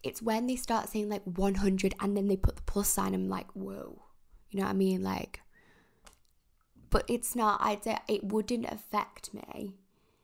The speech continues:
Like, it doesn't matter to me. It wouldn't affect me in a relationship, and I, I wouldn't think on it. I wouldn't think over it. Like, I just, I would kinda just, I'd probably just forget about it, to be honest.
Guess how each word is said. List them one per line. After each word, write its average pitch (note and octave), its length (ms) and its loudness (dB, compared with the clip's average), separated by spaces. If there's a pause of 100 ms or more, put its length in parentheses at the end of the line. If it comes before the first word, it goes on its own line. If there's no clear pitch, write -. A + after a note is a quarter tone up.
(680)
Like, G#3 220 2
it - 120 -4
doesn't A3 340 6
matter G3 360 -2
to G3 160 -4
me. - 320 -4
It - 100 -6
wouldn't G3+ 260 -4
affect - 480 -4
me G#3 120 4
in G#3+ 80 2
a G#3 100 2
relationship, G3 840 0
and G3 100 -2
I, - 20 -2 (340)
I - 60 2
wouldn't G3+ 240 0
think G3 400 -2
on F#3 100 0
it. G3 220 0 (380)
I G3+ 40 -4
wouldn't G3 320 -2
think G3 400 -2
over F#3+ 400 -2 (180)
it. G3 60 -2 (560)
Like, F#3+ 220 2
I G3 60 0
just, - 480 -4 (320)
I G3+ 100 -6
would G3 200 -4
kinda G3+ 280 -2
just, G3 460 0 (120)
I'd G3 140 -6
probably - 240 -2
just - 240 -6
forget F#3 240 -2
about F#3+ 280 2
it, - 160 -4
to - 100 -6
be G3 120 6
honest. F#3 680 -2